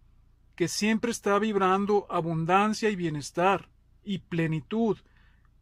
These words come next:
¿Qué significa plenitud? Tenerlo todo, todo lo que puedas desear o necesitar aquí y ahora. Tú te sumes en un estado meditativo por cinco minutos, diez minutos,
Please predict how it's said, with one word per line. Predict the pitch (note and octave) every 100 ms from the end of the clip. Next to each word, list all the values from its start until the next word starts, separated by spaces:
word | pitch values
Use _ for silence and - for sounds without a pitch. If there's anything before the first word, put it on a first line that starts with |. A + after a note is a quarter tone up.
| _
¿Qué | - G3+
significa | B3 A3+ - A3 A#3
plenitud? | G3+ F3+ E3+ A#3 A#3+ F#3+ -
Tenerlo | E3 F#3+ A3 G3+
todo, | - A3 A3+ F3 C3
todo | F#3+ G#3+
lo | G#3
que | F3+
puedas | E3 G3+ G#3+ F#3+
desear | E3+ - F#3 G3+
o | G#3
necesitar | E3+ D3 D3+ - G3+
aquí | F#3+ - G3 G3+
y | G3
ahora. | E3+ G3 A3+ D#3+ - - - - _
Tú | A3
te | - A#3+
sumes | - A3+ A3+ G#3
en |
un | G#3
estado | A3 - G#3+ G#3+
meditativo | G3 E3+ E3 - A3 F3+ D3+ - _ _ _ _ _ _ _ _ _ _ _ _ _ - _ _
por | D3+ C#3
cinco | G#3 G#3+
minutos, | G3 F#3+ G#3 - C#3+ D#3+
diez | F#3 F#3+
minutos, | G3 F#3+ F#3 C#3+ B2+ -